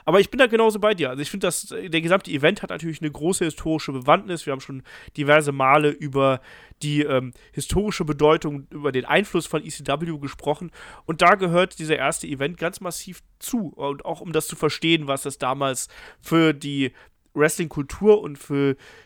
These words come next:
die, ähm, Stimmung in, unter den Fans bedeutet hat. Das, deswegen bin ich ja komplett bei dir. Dieser Kampf an sich ist schwierig,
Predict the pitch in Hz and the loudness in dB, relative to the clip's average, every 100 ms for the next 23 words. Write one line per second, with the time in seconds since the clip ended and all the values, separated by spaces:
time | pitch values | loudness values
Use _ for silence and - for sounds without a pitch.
0 | - 147 143 131 - _ _ _ 135 131 | -12 -6 -4 -4 -6 _ _ _ -4 -2
1 | 117 120 _ _ - - 220 226 143 156 | -4 -12 _ _ -8 4 6 6 4 -2
2 | 151 - - 160 175 139 - 170 190 135 | -10 -12 -8 -4 -2 0 4 2 2 -2
3 | 123 117 117 117 131 127 - 156 - 156 | -2 -2 -4 -10 -8 -8 -8 -8 -6 -4
4 | 135 131 - _ _ 156 185 202 180 170 | -6 -10 -20 _ _ -6 -2 -2 -2 -4
5 | 160 156 135 - - - - 170 185 196 | 2 4 4 -2 -10 -20 -4 0 2 2
6 | 233 - 147 165 240 - _ _ _ _ | 0 -2 -2 0 -2 -4 _ _ _ _
7 | _ _ _ _ _ _ _ _ _ 214 | _ _ _ _ _ _ _ _ _ -2
8 | - 196 240 214 | 0 2 2 2